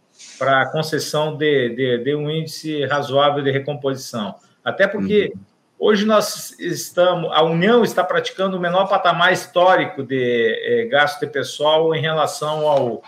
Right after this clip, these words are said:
Speaker 1: ao pib. Eu tenho, eu tenho um gráfico aqui que mostra que em dois mil e um, eh, a União gastava quatro vírgula oito,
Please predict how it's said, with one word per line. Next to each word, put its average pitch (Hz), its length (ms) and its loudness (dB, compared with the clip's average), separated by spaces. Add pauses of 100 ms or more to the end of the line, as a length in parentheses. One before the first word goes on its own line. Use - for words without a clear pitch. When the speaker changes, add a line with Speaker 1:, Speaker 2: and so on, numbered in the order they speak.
(240)
Speaker 1:
ao 139 220 0
pib. 120 520 -2 (400)
Eu - 80 -18
tenho, 160 260 -4
eu 135 220 -4
tenho 160 200 0
um 139 120 -4
gráfico 151 500 2
aqui 165 380 -4
que 143 120 -12
mostra 143 360 -2
que 123 540 -4 (440)
em 131 100 -8
dois 139 400 4
mil 185 320 2
e 165 320 2
um, 196 460 4 (540)
eh, 131 560 2
a 139 120 2
União 170 260 2
gastava 170 420 4
quatro 190 520 2
vírgula 170 500 4
oito, 160 880 2